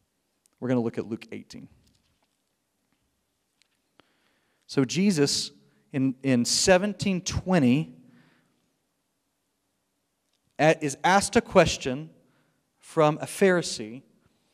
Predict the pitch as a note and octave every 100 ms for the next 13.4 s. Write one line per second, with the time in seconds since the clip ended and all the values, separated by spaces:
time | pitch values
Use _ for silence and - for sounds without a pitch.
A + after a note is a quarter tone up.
0 | _ - E3+ B2+ E3 G3 G#3+ G#3 F#3 E3
1 | - A#2+ C3 C#3+ E3+ E3 F3 C3+ E3 E3
2 | E3+ D3 C3 D3+ C#3 C#3 - C#3 A#2 D#3
3 | C#3+ - A#2+ A2+ G#2+ A2+ B2 - - C#3
4 | B2 A2+ - C3 G#2+ G#2+ - _ _ _
5 | _ _ _ - D#3 F3+ F3 D#3 - F3+
6 | F3+ - E3 - - F3 E3 C#3 - -
7 | F#3+ C#3 A#2+ D3+ - - - _ _ _
8 | _ - D3 D3 C#3+ C3 - D#3 C3+ -
9 | F3 B2+ C3 - - - C#3 C3+ D3 D3
10 | - - G3+ - C3+ B2+ B2 A#2+ - -
11 | - B2+ B2+ A#2+ E3+ B2+ A2+ A2+ A2+ -
12 | A2+ B2 B2+ - A#2 - E3+ D3+ C3+ C3
13 | A#2+ - D3